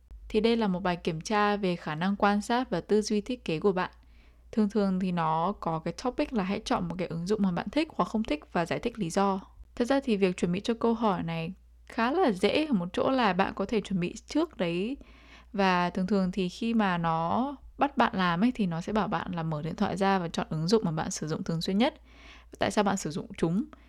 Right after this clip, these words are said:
Cái nào có thể cải thiện được? Và hãy tưởng tượng rằng bạn là một thành viên trong nhóm design làm ra cái ứng dụng đấy thì quyết định nào bạn sẽ muốn được đưa ra và những cái gì mà bạn sẽ trade off, bạn sẽ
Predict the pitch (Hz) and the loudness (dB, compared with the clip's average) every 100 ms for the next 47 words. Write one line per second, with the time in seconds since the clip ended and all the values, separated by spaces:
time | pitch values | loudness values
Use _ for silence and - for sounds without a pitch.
0 | - - 170 202 190 170 202 - 151 - | -12 -4 2 2 2 -2 -2 -2 -4 -2
1 | 170 165 196 - - - - - 180 190 | -2 0 -2 -4 -20 -20 -20 -6 2 4
2 | 175 190 - 214 185 - 190 185 165 170 | 4 0 0 0 2 0 0 -2 0 0
3 | 180 - 170 160 - 165 175 214 220 208 | 0 0 -4 -6 -4 -2 2 4 4 2
4 | 175 160 196 254 190 175 185 190 190 - | 2 0 -2 0 0 0 0 0 -4 -8
5 | - - - 185 170 196 196 170 175 220 | -18 -18 -2 0 2 2 2 0 2 0
6 | 180 165 170 - 190 170 - 262 277 - | 0 -2 -2 0 0 0 0 2 4 2
7 | 196 175 160 170 196 - - 214 185 165 | 0 2 0 0 -2 -4 -2 0 0 0
8 | 202 214 226 220 220 214 220 - - - | 0 4 4 4 0 0 -6 -14 -20 -20
9 | - 180 180 190 196 220 196 170 175 185 | -2 0 2 2 4 6 4 4 0 0
10 | - 214 - 247 214 165 160 - - - | -2 0 2 2 4 2 0 -8 -14 -2
11 | 175 196 - - 220 233 | -2 0 -4 -2 -2 -4